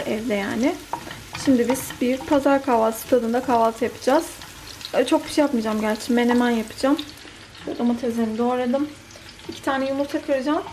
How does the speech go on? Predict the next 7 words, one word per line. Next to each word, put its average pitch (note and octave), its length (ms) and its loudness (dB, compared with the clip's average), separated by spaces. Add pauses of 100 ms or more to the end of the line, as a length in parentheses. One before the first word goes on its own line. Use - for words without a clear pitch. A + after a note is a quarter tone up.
(120)
Bir A#3+ 120 -4
de C4+ 220 4 (100)
sucuk B3+ 320 -10
kalmıştı. A#3 560 -4 (840)
Biraz A3+ 240 0
onu C4+ 220 -2
kızartırım. A3+ 640 -2